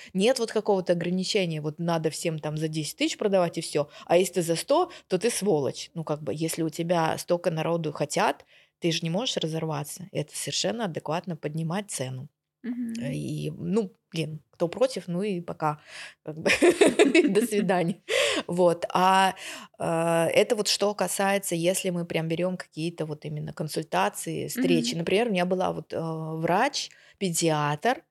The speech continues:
Speaker 1: э, которая вот, да, как я буду, она пришла с вопросом, как я буду поднимать чек, если я вот врач, да, есть как бы вот, м, и я, ну, я не могу клиентам сказать, что давайте теперь это будет стоить миллиард миллиардов. То мы идем в другую историю.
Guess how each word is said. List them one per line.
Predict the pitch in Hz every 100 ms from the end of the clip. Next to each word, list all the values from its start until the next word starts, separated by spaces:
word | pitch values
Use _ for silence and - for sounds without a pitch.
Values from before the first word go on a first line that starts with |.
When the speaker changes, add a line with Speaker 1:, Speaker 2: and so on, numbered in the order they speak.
| _ _ _ _ -
Speaker 1:
э, | 170
которая | 180 165 233 294 190
вот, | 185
да, | 170 147 117
как | 233 277
я | 240
буду, | 190 190 202
она | 170 180
пришла | 180 180 160
с | -
вопросом, | - 170 - 160 -
как | 170 170
я |
буду | 156 156
поднимать | 151 151 156 156 147
чек, | - 262 427 - _ - - - -
если | 175 196 285 262
я | 196 165 202
вот | 202 180
врач, | 202 190 151 - -
да, | 165 202
есть | 165 180 247 -
как | 170 175
бы | 151
вот, | 151 147 _
м, | - 127 110 -
и | -
я, | 160 156
ну, | 160 156
я | 151 151
не | 151
могу | 151 151 233
клиентам | 302 196 180 151 151
сказать, | - 147 160 285
что | - 165
давайте | 151 160 220 -
теперь | - 170
это | 175 147
будет | 156 175
стоить | - 170
миллиард | 160 156 170 -
миллиардов. | 156 156 147 139 - _ - - - - _
То | 233 208 -
мы | 175 196 214
идем | 180 226 220 214
в |
другую | 190 185 202 220 185
историю. | - 170 156 139 143